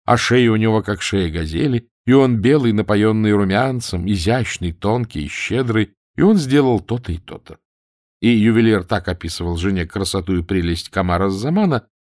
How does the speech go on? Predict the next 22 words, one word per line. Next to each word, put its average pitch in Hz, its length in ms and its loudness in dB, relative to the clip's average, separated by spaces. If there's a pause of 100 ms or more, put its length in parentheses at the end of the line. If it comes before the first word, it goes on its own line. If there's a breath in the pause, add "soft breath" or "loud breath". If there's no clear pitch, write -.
(420)
так 151 200 2
описывал 104 520 0
ей 92 220 0
его 98 200 2
щедрость 107 540 -2
и - 20 -4
совершенство, 160 840 -2 (220)
и 170 80 0
столько 190 460 2
говорил 123 440 2
ей 104 160 2
о 107 140 -2
его 110 280 2
красотах 113 640 -4
и 98 80 -6
благородном 117 640 0
нраве, 190 280 2
что 117 220 -4
влюбил 92 500 -2
ее 135 200 0
в 95 100 -8
него. 80 440 -10